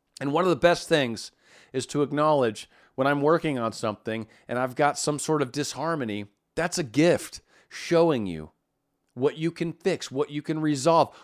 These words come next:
where your inner struggle lies. And once you address that inner struggle, once you address that inner demon, once you give it a love, give it some hug, realize it's okay,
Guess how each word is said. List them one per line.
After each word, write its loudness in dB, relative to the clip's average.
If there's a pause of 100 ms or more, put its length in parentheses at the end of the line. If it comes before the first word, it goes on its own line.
where 2
your 2
inner 0
struggle 2
lies. -6 (540)
And -6
once -2
you 0 (160)
address 2
that 2
inner -2
struggle, -4
once -6
you -2
address -2
that -2
inner -4
demon, -4 (1120)
once -4
you -2
give 2
it 4
a 4
love, 4 (200)
give 0
it 2
some -4
hug, 4 (180)
realize 6
it's -8
okay, 0